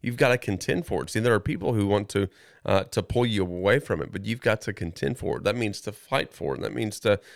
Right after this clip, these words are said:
to speak out openly, uh, for it. Titus chapter one, verse nine, in speaking about eldership, he says, "An elder must hold firmly to the trustworthy message as it's been taught, so that he can encourage others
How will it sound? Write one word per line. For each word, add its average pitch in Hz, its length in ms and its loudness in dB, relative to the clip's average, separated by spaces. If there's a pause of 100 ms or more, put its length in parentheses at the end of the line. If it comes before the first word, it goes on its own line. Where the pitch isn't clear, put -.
(140)
to 104 100 -4
speak 127 360 -2
out 113 140 2
openly, 101 560 2 (320)
uh, 92 160 2
for 143 320 2
it. - 100 -4 (600)
Titus 117 360 4
chapter 113 260 -2
one, 113 160 2
verse 101 220 -2
nine, 127 320 2
in - 320 -4
speaking 113 480 -2
about 98 280 2
eldership, 120 520 2
he 107 80 -6
says, 104 180 -4
"An 90 100 -2
elder 131 280 4
must 98 280 0 (300)
hold 107 400 -2
firmly 123 640 2 (460)
to 117 120 0
the 95 120 2
trustworthy 117 520 0
message 101 520 -2 (640)
as 107 180 0
it's 104 200 0
been 95 240 2
taught, 123 340 2 (340)
so - 180 0
that 101 80 4
he 110 120 2
can 104 160 0
encourage 113 600 2
others 110 520 0